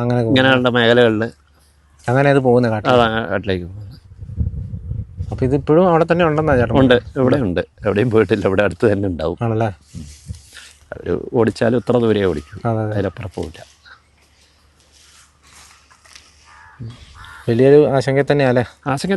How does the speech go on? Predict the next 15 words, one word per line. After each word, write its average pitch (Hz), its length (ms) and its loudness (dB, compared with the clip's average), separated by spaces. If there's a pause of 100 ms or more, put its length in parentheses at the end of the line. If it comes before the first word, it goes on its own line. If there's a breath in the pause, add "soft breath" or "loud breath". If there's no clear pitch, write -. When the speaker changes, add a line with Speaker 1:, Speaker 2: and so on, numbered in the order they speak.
Speaker 2:
തന്നെയാണ്. 151 340 0 (100)
കർഷകരും 127 400 -2 (580 soft breath)
ജനങ്ങളും 135 360 4
എല്ലാവരും 123 300 2
ആശങ്ക 127 240 -2 (120)
തന്നെയാണ്. 80 280 -6 (140)
രാത്രിയായ 113 400 2
പുറത്തിറങ്ങാൻ 117 480 -2
പറ്റുന്നില്ല. 104 400 -4 (960 soft breath)
മറ്റേ 98 200 0 (560)
ബ-, - 120 -8 (340)
രാവിലെയും 120 420 2 (240)
വൈകിട്ടും 123 380 2
ഒക്കെ 117 180 0 (680)
ജോലി 123 180 6